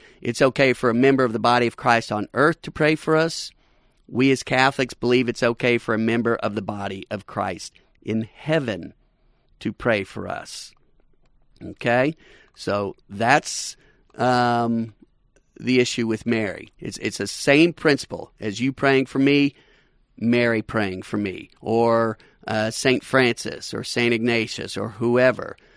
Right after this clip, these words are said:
We're asking them to pray for us. We're not asking them, we're not saying we're going to them instead of Jesus. We're going to them through Jesus because they are members of the body of Christ. Jesus is the head. They are the body. Now,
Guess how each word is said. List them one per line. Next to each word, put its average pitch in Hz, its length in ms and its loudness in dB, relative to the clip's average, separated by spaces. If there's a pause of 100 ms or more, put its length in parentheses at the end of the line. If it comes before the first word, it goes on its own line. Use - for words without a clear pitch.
(160)
We're 107 160 -4
asking 123 440 4
them 117 200 0
to - 120 -14
pray 117 300 0
for - 160 -8
us. - 160 -10
We're 120 140 0
not 147 220 4
asking 147 420 2
them, 135 320 4 (560)
we're 143 140 2
not 143 180 6
saying 131 320 4
we're 123 120 2
going 127 280 2
to 127 120 -6
them 123 220 2
instead 127 420 2
of 131 120 0
Jesus. 147 640 0 (720)
We're - 160 -4
going 135 300 4
to - 120 -8
them 127 220 2
through 143 380 2
Jesus - 720 -8 (440)
because 117 320 -2
they 120 160 2
are 113 80 2
members 123 500 0
of 113 100 -6
the 113 60 -4
body 113 280 -2
of 107 100 -6
Christ. 117 380 -4
Jesus 120 400 0
is 110 140 -6
the 110 100 -6
head. 120 380 -2 (520)
They 113 240 0
are 110 240 0
the 104 60 -8
body. 104 400 -4
Now, 117 320 -2